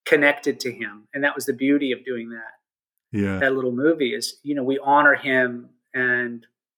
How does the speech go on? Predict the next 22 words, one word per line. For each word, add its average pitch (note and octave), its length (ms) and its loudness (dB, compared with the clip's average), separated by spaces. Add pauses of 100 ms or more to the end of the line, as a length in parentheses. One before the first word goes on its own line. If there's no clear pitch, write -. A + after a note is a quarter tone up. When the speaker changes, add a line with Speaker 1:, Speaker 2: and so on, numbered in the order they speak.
(440)
Speaker 1:
the C#3 140 4
inspiration C3 680 2
and A#2 100 -4
the A#2 40 -8
foundation A#2 640 0
that G#2+ 120 -20
he A#2 120 -16
is, - 340 -8 (160)
he's A#2 200 -4
provided A#2 560 -4 (200)
for C3+ 60 -14
the A#2+ 100 -4
organization. A2+ 580 -12 (340)
Speaker 2:
Well, C3 120 4
it's B2 100 0
a B2+ 40 4
legacy B2+ 360 4
you're G#2+ 360 4
arguably G2 760 0
helping G2+ 480 0
to F#2+ 520 0
maintain, A2 640 -2